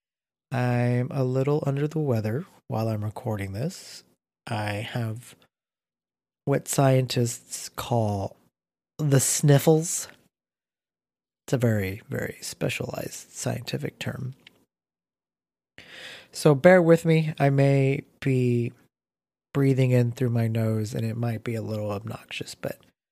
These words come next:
I'm gonna do my best to bring you that quality podcast entertainment that you've come to expect from the Texas Trailhead. And, uh, side note, I do not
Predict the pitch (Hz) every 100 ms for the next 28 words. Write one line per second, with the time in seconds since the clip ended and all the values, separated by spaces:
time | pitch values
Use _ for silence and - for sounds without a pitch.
0 | _ _ _ _ - 170 165 170 160 147
1 | 147 151 - - 131 143 143 135 131 123
2 | 123 - - - - - - - _ _
3 | _ - - 190 165 147 170 143 123 120
4 | - - - - - 175 151 139 - 143
5 | 123 - 190 165 127 117 156 151 135 107
6 | - - - 123 120 - 113 113 110 117
7 | - - - - - 120 123 147 147 143
8 | - 135 - 131 - - 127 123 123 123
9 | _ _ _ - - - - - - 143
10 | 131 127 127 127 - 135 131 123 123 -
11 | - - - 156 156 165 147 135 131 117
12 | 127 190 _ - - - - _ - 139
13 | 127 139 139 139 135 131 123 127 117 120
14 | - -